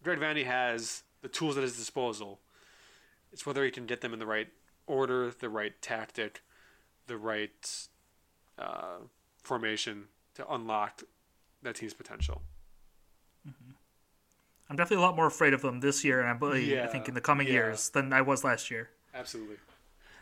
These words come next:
Speaker 1: Uh, L A F C has a former loon on their squad, uh, Raheem Edwards, um, who showed in flashes, but eventually fell out with, uh, coaching staff.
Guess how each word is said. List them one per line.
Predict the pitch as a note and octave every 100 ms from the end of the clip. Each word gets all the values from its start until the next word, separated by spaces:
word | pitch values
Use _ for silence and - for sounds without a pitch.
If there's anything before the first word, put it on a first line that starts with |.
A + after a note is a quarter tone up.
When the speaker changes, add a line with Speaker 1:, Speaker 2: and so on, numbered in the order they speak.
| - - - _ _ _ -
Speaker 1:
Uh, | C#3 C3 -
L | - F#3
A | F#3+
F | F3+ -
C | E3+ E3 D#3+ _ _ _
has | D#3+ D#3+
a |
former | D#3 F3 D#3+
loon | D3+ D#3
on | D3+
their | D3
squad, | - D3+ C#3 C#3 - _ - _ - -
uh, | A2+ A2 A2+
Raheem | C3+ D3 C#3+
Edwards, | C3+ A#2+ C3+ C3 - - - _ _ _ _
um, | A#2 A2 G#2+
who | A#2+ A#2+ A#2+ A#2 - - - _ F#3+ - _ _ _
showed | - G3 G3+
in | F#3+ E3+
flashes, | D#3 D3 C#3+ E3 D3
but | C3 B2
eventually | C3 C3+ C3+
fell | - C3
out | B2+ C3
with, | A2+ - -
uh, | B2 A2+ G#2+ - -
coaching | - C3 B2
staff. | A#2 A#2+ A#2 -